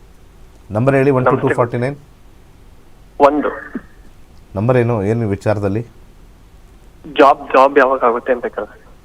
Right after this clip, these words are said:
Speaker 1: ಜಾಬ್ ಯಾವಾಗ ಆಗುತ್ತೆ ಅಂದ್ರೆ ಏನ್ ಕೆಲಸ ಮಾಡ್ತಾ ಇದ್ದೀರಾ?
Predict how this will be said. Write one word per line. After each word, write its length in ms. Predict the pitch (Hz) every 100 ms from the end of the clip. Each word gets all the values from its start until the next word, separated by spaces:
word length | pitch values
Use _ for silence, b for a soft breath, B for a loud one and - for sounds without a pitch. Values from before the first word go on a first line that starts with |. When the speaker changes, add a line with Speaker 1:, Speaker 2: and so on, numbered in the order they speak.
| - - - - - - - - - - - - -
Speaker 1:
ಜಾಬ್ 280 | 82 104 117
ಯಾವಾಗ 200 | 107 110
ಆಗುತ್ತೆ 200 | 107 104
ಅಂದ್ರೆ 160 | 101 98
ಏನ್ 140 | 117
ಕೆಲಸ 180 | 113 101
ಮಾಡ್ತಾ 260 | 98 87 87
ಇದ್ದೀರಾ? 200 | 82